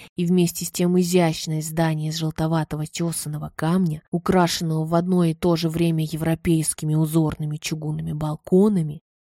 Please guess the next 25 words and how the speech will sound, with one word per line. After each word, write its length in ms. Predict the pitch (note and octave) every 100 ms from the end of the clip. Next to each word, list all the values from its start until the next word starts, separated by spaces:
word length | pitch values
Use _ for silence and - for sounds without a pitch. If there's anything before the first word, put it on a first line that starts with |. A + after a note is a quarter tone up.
| -
в 60 |
несколько 600 | F3 F3 E3 - D#3+ D#3+
этажей 520 | D#3 D#3 D3+ F3+ G3+
один 360 | E3 D#3 E3 F3
над 100 | E3+
другим, 520 | E3+ E3 D3+ D3 D3+ - _ _ _ _
и 80 | -
какими-то 720 | - D3+ - A3 A3+ G3+ F#3+ - _ _
восточными 880 | E3 E3+ E3+ - G3 A#3+ - G3 F3+
деревянскими 720 | E3+ E3 E3 F3 E3+ - F3
бельведерами 960 | E3 E3+ E3 E3 D#3 D#3+ D#3 D3+ D3+ D3+ -
или 200 | F3+ F3+
воздушными 640 | E3 E3 E3+ E3+ F#3 F3+
домиками 680 | F3 F3+ F#3 D#3+ D3+ D3+ D3+
с 180 | - -
окнами, 460 | A#3 A#3 D#3+ D3+ D#3+ _ _ _
которые, 440 | - D#3 F3 E3+ E3
как 240 | D#3 -
птичьи 480 | - A3 G#3 - G#3
гнезда, 720 | F#3+ F#3 F#3 D#3+ D3 D#3 C#3+ - _ _
лепятся 480 | E3+ E3 D#3+ D3 D#3+
где-то 340 | D#3 D#3+ D#3+
на 160 | D#3 D#3
огромной 400 | D3+ E3 F#3 F3+
высоте 640 | E3+ - E3 - - D#3